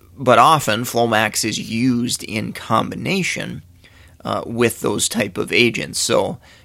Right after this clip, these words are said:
you know, whether it's tamsulosin or whether it's primarily due to the other B P H agent, um, it's definitely something to, to keep in mind, um, in patients with B P H who you're gonna treat with medications that they may experience,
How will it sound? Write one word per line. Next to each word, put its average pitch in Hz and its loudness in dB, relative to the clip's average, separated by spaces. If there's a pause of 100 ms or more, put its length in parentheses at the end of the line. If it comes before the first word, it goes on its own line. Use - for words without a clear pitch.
(120)
you 107 -8
know, 107 -4
whether 110 4
it's 98 -2
tamsulosin 131 0
or 113 -4
whether 107 -2
it's 92 -8
primarily 117 -4
due 110 -6
to - -6
the - -8 (420)
other 127 4
B 120 0
P 117 -4
H - -4
agent, 165 0 (920)
um, 113 -2
it's 101 -6
definitely 117 0
something 113 -6
to, 101 -6
to - -8
keep - -8
in 104 -8
mind, 107 -6 (480)
um, 104 -4
in 107 -2
patients 110 -2
with 131 -2
B 123 -4
P 117 -4
H 107 -4
who 127 -6
you're 101 -4
gonna 110 -8
treat - -6
with - -12
medications 107 -2 (380)
that - -6
they 110 -2
may 104 -2
experience, - -4